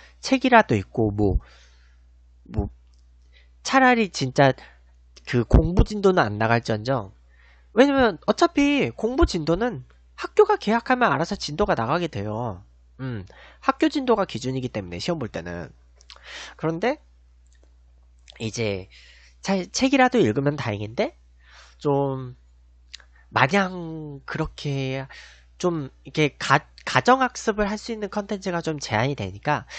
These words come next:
사실 이게 학부모들도 요즘은 맞벌이 학부모들이 많잖아요. 그러다 보니까 이게 좀 준비가 안 돼 있는 상황이잖아요. 그 만약에 가정에서 뭔가 그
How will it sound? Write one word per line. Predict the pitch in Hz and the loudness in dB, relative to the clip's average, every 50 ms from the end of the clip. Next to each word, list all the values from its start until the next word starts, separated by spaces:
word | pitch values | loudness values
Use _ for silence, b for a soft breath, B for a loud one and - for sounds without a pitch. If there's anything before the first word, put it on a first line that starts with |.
| B B B B | B B B B
사실 | - 285 311 285 196 | 2 2 4 4 2
이게 | 151 143 147 143 | 2 2 0 -2
학부모들도 | 151 269 269 - - 311 302 302 277 - 180 151 143 - 208 202 135 98 - _ _ _ _ - | 0 -2 -4 -2 -2 0 0 0 0 0 0 -2 0 0 -2 -2 -2 -4 -8 _ _ _ _ 0
요즘은 | 123 135 139 214 214 214 202 165 123 | 2 2 4 4 2 2 0 2 2
맞벌이 | 101 98 - - 214 233 254 | 0 0 4 4 4 4 4
학부모들이 | 233 190 - - 180 165 165 165 151 - 117 104 | 2 0 -2 -6 -6 -4 -4 -4 -4 -6 -6 -6
많잖아요. | - 80 95 - 117 113 104 95 - | -8 -10 -8 -8 -6 -6 -6 -8 -6
그러다 | - 113 - 135 131 | -8 -6 -4 -4 -4
보니까 | 123 120 120 120 - - 185 196 B B B B B B B B _ _ _ | -4 -6 -8 -6 -8 -8 -8 -8 B B B B B B B B _ _ _
이게 | 123 127 - 185 196 208 214 - _ _ _ _ _ _ | -8 -6 -4 -2 -4 -4 -4 -10 _ _ _ _ _ _
좀 | 240 240 190 | -6 -4 -4
준비가 | - - 196 208 262 247 190 | -8 -12 -6 -6 -4 -2 -2
안 | 139 104 107 | -4 -6 -4
돼 | 123 208 | -4 -4
있는 | 254 269 247 185 | -4 -2 -6 -10
상황이잖아요. | - - 165 170 196 202 165 - 107 - - - - - 139 135 - - _ _ B B B B B B B B B _ | -10 -12 -12 -12 -12 -12 -10 -12 -12 -12 -12 -16 -16 -16 -16 -18 -20 -20 _ _ B B B B B B B B B _
그 | - 107 98 95 90 92 b b b b b b b | -8 -6 -4 -4 -6 -8 b b b b b b b
만약에 | - 107 110 113 110 104 107 98 95 | -4 -4 -2 -2 -4 -4 -4 -6 -8
가정에서 | - - - 98 - - 147 143 139 139 135 127 117 110 - 107 101 104 110 113 107 | -10 -6 -6 -4 2 4 4 4 4 2 0 -4 -6 -6 -4 -6 -4 -4 -4 -4 -6
뭔가 | 98 92 95 101 107 104 101 101 B B B B B B B _ | -6 -10 -12 -6 -4 -4 -4 -6 B B B B B B B _
그 | - - 92 87 85 82 - | -12 -12 -10 -10 -10 -12 -16